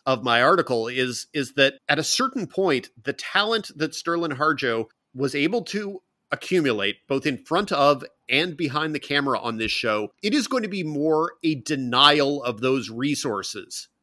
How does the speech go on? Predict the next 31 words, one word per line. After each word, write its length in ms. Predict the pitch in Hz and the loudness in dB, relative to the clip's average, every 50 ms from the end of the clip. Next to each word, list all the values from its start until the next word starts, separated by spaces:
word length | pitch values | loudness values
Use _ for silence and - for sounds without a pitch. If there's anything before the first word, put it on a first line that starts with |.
| _ | _
than 140 | - 143 143 | -2 -2 0
anything 500 | 143 151 160 180 196 180 175 - 160 143 | 0 0 0 0 -2 -2 -2 -2 -2 0
else 480 | 135 135 113 98 110 - - - - - _ _ _ | 0 0 0 -2 -4 -10 -12 -14 -14 -16 _ _ _
if 160 | 156 - - | -8 -8 -6
these 260 | - 139 151 156 147 | -6 0 0 0 0
people 360 | - - - 131 127 - 147 156 | 0 -4 -6 -6 -4 -4 -6 -4
don't 320 | - - 92 117 - - | -4 -6 -8 -8 -6 -4
work 240 | 165 220 269 - - | -2 -2 -2 2 2
again, 340 | 202 139 - 127 101 87 98 | 0 2 2 -2 -2 -4 -4
if 180 | - 117 123 - | -8 -10 -8 -6
the 180 | - 170 151 - | -6 -6 -4 -4
other 240 | 117 127 156 208 190 | -4 0 2 2 0
writers 460 | 156 127 127 135 139 143 151 151 135 | 2 2 2 2 2 0 -2 -2 -2
on 140 | 131 131 120 | -4 -6 -4
this 140 | 113 135 147 | -4 -4 -4
show 400 | - - - 123 113 113 113 107 - - _ _ _ 95 | -4 -4 0 0 0 0 0 -4 -8 -14 _ _ _ _
do 180 | - - 117 151 | -8 -4 -2 0
not 240 | 180 175 170 165 - | 2 2 2 0 0
get 140 | 156 147 135 | -2 -2 -2
other 320 | - 143 - 139 139 131 | -2 -4 -2 -2 -2 -2
shows. 560 | - - - 127 107 95 92 - - - - - _ _ | -2 -2 0 0 -2 -2 -4 -8 -12 -16 -16 -18 _ _
If 220 | - 160 151 - - - _ _ _ | -2 -2 -2 -2 -6 -16 _ _ _
the 200 | - 123 156 147 | -12 -4 -2 -2
entire 520 | 139 120 - - - 147 202 220 202 190 185 - | -2 -2 -4 -2 0 4 4 6 4 4 2 0
ensemble 560 | 165 165 170 165 - - 160 156 147 147 143 | -2 -2 -2 -4 -4 -4 -6 -4 -4 -4 -6
cast 480 | - - 147 135 120 117 110 - - - | -2 2 4 4 4 4 2 0 -6 -6
is 200 | - 135 113 - | -6 -6 -4 -2
not 240 | 151 131 123 - - | -2 -2 -4 -4 -6
populating 680 | - - 156 170 170 180 170 156 156 156 151 147 147 | -6 -4 -4 -2 -2 -2 -2 -2 -2 -2 -2 -4 -6
T 220 | - - - 160 143 | -6 -6 -6 -6 -4
V, 380 | 123 185 202 143 120 113 - | -2 0 0 0 0 -2 -4